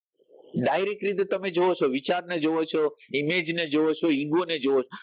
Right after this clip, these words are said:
તમને બધું દેખાય છે. ઈગો કેવી રીતે કામ કરે છે, તમારી જ્યારે પ્રેઝન્સ હોય છે ત્યાં ડાયરેક્ટ રીતે. આપણું થર્ડ આઈ, એટલે પ્રેઝન્ટ મોમેન્ટ છે, આપણી થર્ડ આઈ ખોલે છે,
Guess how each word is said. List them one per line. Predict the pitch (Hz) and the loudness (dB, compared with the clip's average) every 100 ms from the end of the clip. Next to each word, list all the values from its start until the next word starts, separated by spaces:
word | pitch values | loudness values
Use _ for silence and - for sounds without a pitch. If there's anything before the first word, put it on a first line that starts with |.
| - | -4
તમને | 156 180 | -4 0
બધું | 156 170 202 | -2 -2 0
દેખાય | 156 - 107 92 | -2 0 -2 -2
છે. | 92 - | -4 -2
ઈગો | 160 160 | 0 0
કેવી | - 156 | 0 0
રીતે | 156 147 | 0 -2
કામ | - 120 110 | 0 -2 -2
કરે | - 95 82 | -2 0 -2
છે, | _ _ - | _ _ -6
તમારી | 131 156 170 | -2 -2 0
જ્યારે | 160 139 | 0 0
પ્રેઝન્સ | - 135 120 113 101 | 0 0 0 -2 0
હોય | 104 104 | 0 0
છે | - | -4
ત્યાં | 107 - - 123 | -6 -6 -6 0
ડાયરેક્ટ | 147 180 165 110 | 0 0 -4 -4
રીતે. | 95 - - _ _ _ _ - _ _ | -4 -4 -8 _ _ _ _ -20 _ _
આપણું | 139 139 170 | -4 -2 -2
થર્ડ | - - 190 190 | -4 -4 -2 -2
આઈ, | 185 - _ _ _ - | -4 -8 _ _ _ -2
એટલે | 147 160 113 - _ | 2 2 0 -6 _
પ્રેઝન્ટ | - 165 165 196 170 | -2 0 0 -4 -2
મોમેન્ટ | 180 196 196 | -2 -2 -4
છે, | - 202 | 0 0
આપણી | 185 185 | 0 -4
થર્ડ | - 170 190 | -2 0 2
આઈ | 185 | 0
ખોલે | - 147 123 | 0 -2 0
છે, | 90 | -2